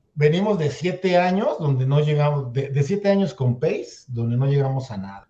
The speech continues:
Y antes de eso tuvimos tres años con Emery, donde, donde también sufrimos como nada, ¿no? Y ahora aviéntate lo que parece ser por lo menos dos años más,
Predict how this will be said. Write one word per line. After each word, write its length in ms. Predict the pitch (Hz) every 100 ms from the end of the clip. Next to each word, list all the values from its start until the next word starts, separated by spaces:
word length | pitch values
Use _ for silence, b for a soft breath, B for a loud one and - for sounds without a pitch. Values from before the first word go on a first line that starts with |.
| _ 135
Y 120 | 135
antes 480 | 139 170 - 254 190
de 160 | 196 208
eso 300 | 220 240 233
tuvimos 580 | 160 160 185 196 - -
tres 260 | 180 180
años 320 | 180 180 175
con 220 | - 135 156
Emery, 440 | 170 175 190 269
donde, 500 | 143 131 127 123 123
donde 300 | 123 120 120 123
también 300 | 127 147 175
sufrimos 520 | 170 160 160 127 123
como 240 | 120 113
nada, 360 | 113 110 101 101
¿no? 240 | 147 220 _ _ _ 131
Y 80 |
ahora 200 | 147 208
aviéntate 580 | 226 220 226 226 226 208
lo 160 | 170 151
que 100 | 147
parece 420 | 147 160 196 196
ser 180 | 202 -
por 140 | 175
lo 120 | 156 165
menos 340 | 185 190 143
dos 280 | 170 175 175
años 340 | 175 175 165
más, 440 | 180 180 233 -